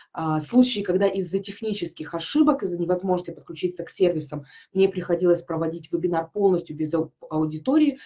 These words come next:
под запись, чтобы потом залить на YouTube. И, а, честно скажу, да, что,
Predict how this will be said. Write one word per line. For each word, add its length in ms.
под 180
запись, 400
чтобы 260
потом 280
залить 320
на 140
YouTube. 500
И, 720
а, 320
честно 300
скажу, 400
да, 180
что, 640